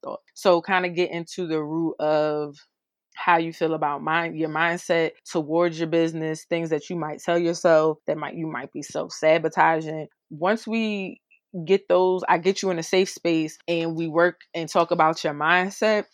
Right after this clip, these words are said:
the strategy and the systems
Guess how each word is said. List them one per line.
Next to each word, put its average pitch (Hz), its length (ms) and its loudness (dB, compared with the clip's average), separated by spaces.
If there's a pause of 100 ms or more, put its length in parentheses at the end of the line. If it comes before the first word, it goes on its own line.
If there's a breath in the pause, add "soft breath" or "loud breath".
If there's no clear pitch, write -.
(160)
the 175 160 0
strategy 185 760 4
and 160 180 -2
the 156 60 -6
systems 160 920 -2